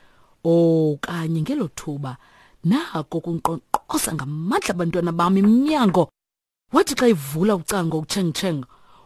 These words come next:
wamangaliswa xa ebona ixhego elidala limile apho.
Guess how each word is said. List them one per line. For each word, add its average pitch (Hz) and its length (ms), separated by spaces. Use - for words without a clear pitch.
wamangaliswa 160 880
xa 160 100
ebona 160 320
ixhego - 460
elidala 349 1040
limile 185 460
apho. 143 520